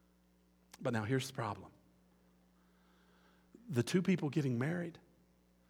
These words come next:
have not experienced most of that, have they? They don't know what it means to go through real hard times with this person. They don't know what it means to have a sick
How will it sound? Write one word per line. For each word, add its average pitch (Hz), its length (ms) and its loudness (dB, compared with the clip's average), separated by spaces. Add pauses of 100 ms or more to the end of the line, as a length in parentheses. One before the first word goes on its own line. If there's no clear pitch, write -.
(680)
have 147 200 4
not 160 300 2
experienced 123 720 -4
most 107 240 -4
of 98 100 -14
that, 95 200 -10
have 101 240 -6
they? 90 120 -12 (2000)
They 165 200 12
don't 220 240 12
know 202 440 12 (840)
what 196 160 12
it 165 100 4
means 185 340 12
to 185 100 8
go 175 180 12
through 170 300 10
real 160 340 10
hard 156 400 8
times 127 600 2 (260)
with 120 120 -2
this 110 160 -6
person. 107 380 -4 (1000)
They 226 140 12
don't 285 220 12
know 277 140 12
what 254 120 12
it 220 80 12
means 233 240 12
to 208 80 12
have 196 140 12
a 165 60 12
sick - 600 10